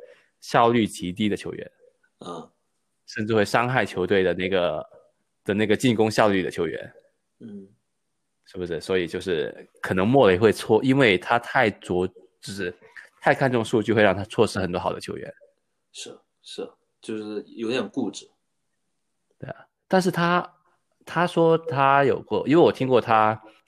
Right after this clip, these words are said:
Speaker 1: 跟那个 Bill Simmons 的那个播客嘛，我好像发给，发，发过给你听了，
Speaker 2: 对，
Speaker 1: 不知道你有没有听啊？
Speaker 2: 我还听了一下，嗯。
Speaker 1: 他说他就是用他那个，那套系统，分析的系统，发现到巴蒂尔的。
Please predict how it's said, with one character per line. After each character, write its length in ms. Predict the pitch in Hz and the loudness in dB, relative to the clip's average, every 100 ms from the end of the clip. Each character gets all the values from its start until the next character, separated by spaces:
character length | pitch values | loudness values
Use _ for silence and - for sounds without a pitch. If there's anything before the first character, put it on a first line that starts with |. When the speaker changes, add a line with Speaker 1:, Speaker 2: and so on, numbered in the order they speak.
| _ | _
Speaker 1:
跟 140 | - 120 | -4 -2
那 80 | 104 | -2
个 80 | |
Bill 160 | 95 127 | 0 0
Simmons 400 | 123 123 87 - | 0 -2 -2 -6
的 120 | 82 85 | -8 -2
那 80 | |
个 60 | 95 | -4
播 140 | 85 | 0
客 160 | 95 - | 0 0
嘛， 80 | 82 | -4
我 120 | 85 | -4
好 140 | 85 98 | 0 0
像 100 | 101 | 2
发 120 | 107 | 2
给， 80 | 101 | 2
发， 260 | 101 104 | 2 2
发 200 | 104 113 | 2 2
过 60 | 104 | 2
给 120 | 92 | 2
你 80 | 90 | -4
听 180 | - 90 | -6 -8
了， 100 | - - | -10 -2
Speaker 2:
对， 120 | 117 | 2
Speaker 1:
不 60 | |
知 0 | |
道 60 | 95 | 2
你 60 | 92 | 0
有 80 | |
没 60 | 90 | -4
有 60 | - | -6
听 120 | 104 | -6
啊？ 0 | |
Speaker 2:
我 40 | 85 | -8
还 40 | |
听 100 | - 95 | -12 -18
了 60 | |
一 60 | 90 | -18
下， 80 | - _ _ | -20 _ _
嗯。 80 | 90 - _ _ _ _ _ _ _ _ _ | _ -20 _ _ _ _ _ _ _ _ _
Speaker 1:
他 160 | - 143 | -2 2
说 180 | 151 | 2
他 220 | 147 147 156 | 2 2 4
就 100 | 147 | 4
是 80 | |
用 160 | 131 113 | 4 2
他 380 | 104 117 123 135 139 | -2 -4 0 0 -2
那 200 | 131 123 | -4 -2
个， 260 | 101 87 90 - | 0 0 -2 -8
那 80 | 120 | -2
套 120 | 117 | 0
系 220 | 104 131 | 0 -2
统， 260 | 110 87 113 | -2 -6 -12
分 160 | _ 123 | _ -2
析 100 | 120 | 0
的 120 | 107 | -4
系 120 | 90 | -2
统， 240 | 101 87 - _ _ _ | -6 -6 -10 _ _ _
发 120 | - 120 | 0 2
现 160 | 117 | 2
到 160 | 104 85 | 2 2
巴 240 | 85 98 | 2 2
蒂 140 | 104 104 | 0 -4
尔 80 | |
的。 160 | - - | -8 -16